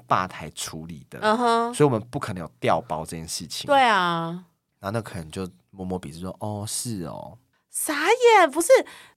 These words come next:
Speaker 2: 他是来刁难的吗？
Speaker 1: 就我觉得有些人他就是自以为很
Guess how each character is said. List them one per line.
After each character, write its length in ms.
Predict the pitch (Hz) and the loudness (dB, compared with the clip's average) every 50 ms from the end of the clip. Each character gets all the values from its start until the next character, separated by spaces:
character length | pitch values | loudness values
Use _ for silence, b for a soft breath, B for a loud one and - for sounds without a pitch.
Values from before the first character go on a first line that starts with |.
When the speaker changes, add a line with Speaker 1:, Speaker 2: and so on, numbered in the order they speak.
| _ _ | _ _
Speaker 2:
他 140 | - 392 | 2 4
是 220 | 403 427 427 269 170 175 | 4 4 2 0 0 0
来 120 | 196 196 | 0 0
刁 400 | 196 - _ 214 196 190 208 220 | 0 -2 _ 0 0 0 0 -2
难 200 | 214 180 127 - | -2 -4 -4 -4
的 140 | - 117 107 | -10 -16 -18
吗？ 280 | 110 98 80 - 170 - - _ _ | -18 -20 -18 -18 -18 -18 -20 _ _
Speaker 1:
就 140 | - 226 208 | 6 8 8
我 100 | 170 147 | 8 8
觉 160 | 127 131 151 | 8 6 6
得 80 | 160 170 | 6 6
有 140 | 160 135 120 | 6 4 2
些 160 | 120 147 185 | 4 4 4
人 100 | 180 151 | 4 4
他 160 | 147 160 170 | 2 0 2
就 80 | 170 170 | 2 2
是 80 | 165 | 2
自 220 | 165 - - 165 151 | 2 0 -4 -4 -2
以 100 | 123 98 | -4 -4
为 160 | 87 85 87 | -4 -4 -4
很 320 | 90 - - 82 80 90 | -6 -8 -10 -12 -14 -14